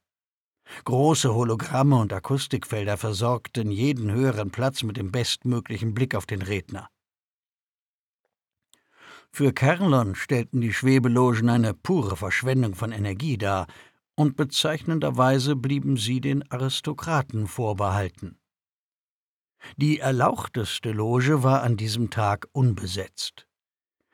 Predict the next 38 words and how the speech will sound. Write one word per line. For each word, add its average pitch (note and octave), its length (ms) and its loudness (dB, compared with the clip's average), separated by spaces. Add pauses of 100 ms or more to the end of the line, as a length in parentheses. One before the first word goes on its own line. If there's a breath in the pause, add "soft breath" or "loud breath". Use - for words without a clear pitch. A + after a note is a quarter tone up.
(160 loud breath)
Die B2+ 80 0
staatlichen C3 600 4
Medien C3+ 400 6
hatten C3+ 220 2
verlautbart, B2+ 680 4
dass B2 220 2
Imperator C#3+ 680 4
Gonozal C3+ 480 4
der A#2+ 160 2
Siebte C3 560 0
tot C3+ 340 2
sei C3 460 0 (300 loud breath)
und C#3+ 160 6
sein C3+ 240 6
Sohn D3+ 320 4
ihn B2 120 4
verraten B2+ 540 0
habe. G#2+ 320 0 (1040 soft breath)
Die B2+ 80 0
genaueren C3+ 500 6
Umstände C#3 520 4
würden C3 220 2
bei B2 140 4
einer A#2 240 2
Ansprache A#2+ 640 0
offengelegt B2 640 0
werden, C3 340 4 (300 loud breath)
die B2+ 180 4
Letikron C3+ 720 4
dem A#2+ 200 4
gesamten C3+ 600 2
arkonidischen A#2 680 0
Volk B2+ 360 2
in A2 120 0
Kürze - 400 0
zu A2+ 160 -2
halten A2+ 300 0
gedenke. F#2+ 480 -6